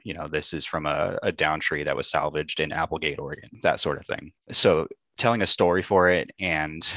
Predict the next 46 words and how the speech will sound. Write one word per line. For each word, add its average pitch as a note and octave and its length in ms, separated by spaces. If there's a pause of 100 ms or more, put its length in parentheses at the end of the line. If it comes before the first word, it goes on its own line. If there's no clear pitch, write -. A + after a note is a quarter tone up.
(140)
it, G2+ 400
it A2+ 160
helps - 380
people, F#2+ 640
uh, D2+ 300
appreciate - 600
the D#2 100
piece - 320
more. A2 440
If - 80
someone, E2 460
uh, E2 220
pays E2 240
me E2 100
to D#2 60
do D#2+ 140
a D2 60
dining G#2+ 320
table, D#2+ 400 (340)
it's - 180
not E2 140
just D#2 200
a - 40
dining F2 340
table, D2+ 320
it D2 160
comes E2 220
with D#2 160
a - 60
story. - 540 (380)
And D2+ 260
that's D#2 220
why, D2 280
you F2+ 160
know, D#2 260
I'll D#2+ 260
list, - 380 (360)
I'll F2+ 120
put - 180
some D#2+ 160
verbiage D#2+ 420
in D2+ 160
some E2 200
of D2+ 80
my, D2 380
um, E2 500